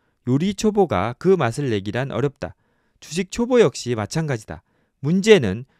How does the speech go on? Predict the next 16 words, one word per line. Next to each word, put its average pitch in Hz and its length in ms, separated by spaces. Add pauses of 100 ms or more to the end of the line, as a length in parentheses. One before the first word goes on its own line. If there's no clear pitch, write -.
(160)
유명한 165 560
투자자들이 135 840
그들의 123 400
레시피와 139 520
투자법을 110 640 (280)
다 202 200
공개하지도 156 640
않았는데 127 720 (380)
주식 127 300
초보들이 139 560 (240)
어설픈 175 560
책이나 135 500 (320)
영상만 165 560
보고 127 260
따라한다는 175 640
것이다. 127 400